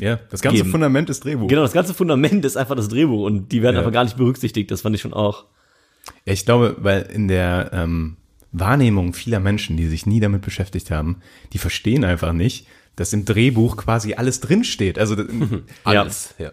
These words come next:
Speaker 1: ja, de facto
Speaker 3: Ja.
Speaker 1: wird danach das umgesetzt, was im Drehbuch steht und die ganze
Speaker 2: Ja, mit leichten
Speaker 1: kreative
Speaker 2: Abänderungen,
Speaker 1: Leistung.
Speaker 2: klar, so, aber
Speaker 1: Ja,
Speaker 2: so
Speaker 1: klar.
Speaker 2: die Basis definitiv.
Speaker 1: Ja, ich meine, es gibt dann immer Unterschiede. Manche Regisseure lassen ja auch mehr Improvisation zu und die
Speaker 3: Mhm.
Speaker 1: sagen dann, okay, der,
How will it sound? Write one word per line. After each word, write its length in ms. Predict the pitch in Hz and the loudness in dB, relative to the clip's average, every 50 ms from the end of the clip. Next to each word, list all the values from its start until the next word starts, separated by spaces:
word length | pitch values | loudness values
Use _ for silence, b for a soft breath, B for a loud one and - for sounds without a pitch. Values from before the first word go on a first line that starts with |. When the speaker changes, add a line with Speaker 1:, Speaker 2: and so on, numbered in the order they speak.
| _ _ | _ _
Speaker 1:
ja, 320 | - 110 123 123 107 104 110 110 - _ | 0 0 2 2 0 -2 -8 -14 -20 _
de 380 | - - - - - - 117 120 | -20 -20 -16 -14 -6 -4 -4 -2
facto 280 | - 160 180 220 190 | 0 0 0 2 2
Speaker 3:
Ja. 40 | 135 | 2
Speaker 1:
wird 120 | 143 143 - | 4 2 2
danach 240 | 131 135 143 175 - | 2 2 2 0 0
das 180 | - 160 - | 0 -2 -2
umgesetzt, 540 | - 170 185 202 185 165 143 170 170 - - | -2 -2 -2 -2 0 0 2 0 0 0 0
was 140 | 131 143 - | -2 -2 0
im 100 | 147 127 | -2 -2
Drehbuch 400 | 107 104 135 147 139 127 117 113 | 0 0 0 0 0 -2 -4 -4
steht 380 | - - - 135 151 143 98 - | -6 -8 -8 -8 -6 -6 -6 -6
und 160 | 98 98 92 | -6 -4 -4
die 40 | 104 | -4
ganze 200 | 92 113 - - | -4 -2 0 2
Speaker 2:
Ja, 80 | 120 135 | 2 4
mit 120 | 135 120 | 4 4
leichten 300 | 117 - - 127 - 135 | 4 2 2 2 0 -2
Speaker 1:
kreative 200 | - 160 175 190 | -2 -2 0 2
Speaker 2:
Abänderungen, 240 | - 156 135 139 143 | 2 2 2 2 2
Speaker 1:
Leistung. 160 | 131 120 113 | 2 2 0
Speaker 2:
klar, 340 | 139 143 147 147 117 101 95 | 0 2 2 2 2 2 0
so, 240 | 85 95 92 92 98 | -2 -4 -4 -4 -2
aber 500 | - 107 107 104 104 101 98 95 - - | 0 2 2 4 4 2 0 -2 -4 -4
Speaker 1:
Ja, 220 | 92 98 98 92 - - _ _ _ _ | -2 -2 -2 -4 -6 -12 _ _ _ _
Speaker 2:
so 80 | - 110 | -6 -2
Speaker 1:
klar. 160 | 117 117 110 | 0 0 2
Speaker 2:
die 60 | 107 | 2
Basis 520 | 107 120 120 139 139 127 135 151 156 - - | 2 4 4 4 4 4 2 -2 -2 -4 -8
definitiv. 800 | - 104 107 131 143 - 143 135 131 135 135 113 101 92 - - _ - | -6 -4 -2 -2 -2 -4 -6 -8 -6 -4 -4 -4 -6 -6 -10 -18 _ -8
Speaker 1:
Ja, 220 | 101 92 90 87 - - | -6 -4 -4 -6 -8 -12
ich 120 | - - 123 | -4 0 0
meine, 160 | 123 117 120 | 0 2 0
es 100 | - - | -2 -2
gibt 140 | 151 - 139 | -2 0 0
dann 80 | 123 110 | 0 0
immer 160 | 123 131 117 | 0 0 0
Unterschiede. 460 | 120 127 131 - - 120 113 117 117 B B B B B B B _ | 0 0 -2 -2 0 0 2 0 0 B B B B B B B _
Manche 280 | - 120 110 - 113 92 | 0 0 0 0 0 0
Regisseure 540 | 95 98 95 104 98 - 117 113 117 104 | 2 2 2 2 0 2 2 2 2 2
lassen 220 | 104 101 104 - 101 | 2 0 0 0 -2
ja 80 | 95 | -2
auch 40 | 98 | 0
mehr 160 | 98 98 101 | 0 0 0
Improvisation 840 | 104 104 98 - 101 90 92 90 87 90 - - - 107 110 113 107 | 0 -2 -2 -2 -2 -2 -2 -2 -2 -2 -2 0 0 2 2 2 0
zu 460 | 107 - 113 110 104 104 104 101 98 | 0 0 0 0 2 2 0 0 -2
und 540 | 98 - 101 95 90 90 90 85 - - 87 | -2 -4 -4 -4 -4 -4 -6 -6 -8 -8 -4
die 60 | 85 | -2
Speaker 3:
Mhm. 60 | 92 87 | 0 2
Speaker 1:
sagen 200 | 98 101 107 104 | 2 2 2 2
dann, 140 | 101 98 | 0 0
okay, 240 | 98 95 - 110 110 | 0 0 0 0 2
der, 260 | 98 101 98 95 95 | 4 4 2 2 0